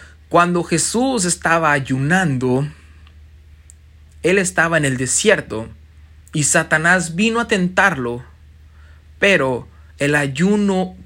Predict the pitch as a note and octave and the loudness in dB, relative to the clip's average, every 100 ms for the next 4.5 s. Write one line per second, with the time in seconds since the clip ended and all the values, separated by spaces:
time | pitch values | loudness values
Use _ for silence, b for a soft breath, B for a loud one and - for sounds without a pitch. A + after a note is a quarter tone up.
0 | - - - F3+ F3+ - D3+ D3 D3 C#3+ | -10 -10 -4 0 2 2 -2 -4 -6 -6
1 | C#3 - F3+ F#3 F3+ E3 C#3+ D#3 D3+ C#3 | -6 -4 -2 -2 -4 -6 -2 -2 -2 -2
2 | C3 - D3 C3 A#2 A2+ A2+ B2 C3 C3 | -4 -2 -2 -2 -4 -6 -8 -8 -6 -6
3 | C3+ - C3 B2 B2+ - C#3+ C3 B2+ - | -8 -8 -10 -8 -8 -4 -4 -4 -6 -8
4 | B2 A#2 A#2 A#2+ A#2 | -8 -8 -8 -8 -10